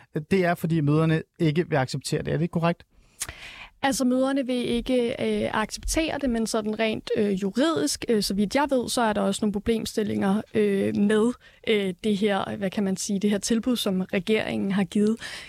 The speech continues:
Speaker 2: Øh, blandt andet fordi, at, at mødrene ikke har, øh, forældremyndigheden, øh, i henhold til syrisk lov.
Speaker 1: Mm.
Speaker 2: Øhm.
Speaker 1: Ja. Godt. Øh, Maja Greenwood, jeg vil gerne trække dig ind her, fordi at den her lejr er jo, øh, øh, altså, det, det er jo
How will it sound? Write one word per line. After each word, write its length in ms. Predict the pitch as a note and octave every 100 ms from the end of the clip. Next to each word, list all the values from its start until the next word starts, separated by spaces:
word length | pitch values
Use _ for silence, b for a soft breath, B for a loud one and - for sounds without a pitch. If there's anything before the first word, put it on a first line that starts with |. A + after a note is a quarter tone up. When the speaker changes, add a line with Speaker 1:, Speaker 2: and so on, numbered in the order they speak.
| -
Speaker 2:
Øh, 160 | G3+ G3
blandt 280 | G#3 F#3+ G3
andet 200 | G#3+ C#4
fordi, 380 | A3 G#3 G3+
at, 180 | - F#3
at 240 | - F#3 G3
mødrene 400 | G3 A3+ A3 F#3
ikke 240 | F3+ G#3+
har, 340 | G3 F#3+ F#3 -
øh, 200 | F#3 F3+
forældremyndigheden, 1120 | - G#3 - - G#3 F#3 F#3+ E3+ G3 G3+ F#3+
øh, 520 | - F#3+ F3+ F#3+ F#3+ F#3+ B B -
i 80 | G#3+
henhold 300 | G3 G3 G#3
til 140 | -
syrisk 340 | - G#3+ - -
lov. 220 | G3 F3+ B B
Speaker 1:
Mm. 220 | D3 C#3 B2 -
Speaker 2:
Øhm. 480 | - - - - - _
Speaker 1:
Ja. 80 | D3 - _ B B B B -
Godt. 220 | D#3+ D#3 B D#3
Øh, 340 | G3 F#3+ G3 F#3
Maja 160 | F#3+
Greenwood, 340 | F#3+ G3+ G3+ F#3
jeg 80 | F3+
vil 80 |
gerne 140 | F#3+ A#3+
trække 200 | A3 F3
dig 240 | F#3 G3+
ind 100 | G3
her, 240 | D#3+ F#3 E3
fordi 380 | - D#3+ E3+
at 160 | E3+ -
den 120 | G#3
her 160 | A3 F3+
lejr 420 | D3+ F#3+ G3+ E3
er 160 | D3 C#3
jo, 240 | C#3 C3+
øh, 60 | C3
øh, 460 | - D3 C3 C3
altså, 240 | C#3 C#3+ C3 -
det, 200 | C#3+ - -
det 60 |
er 40 | D#3+
jo 180 | D#3+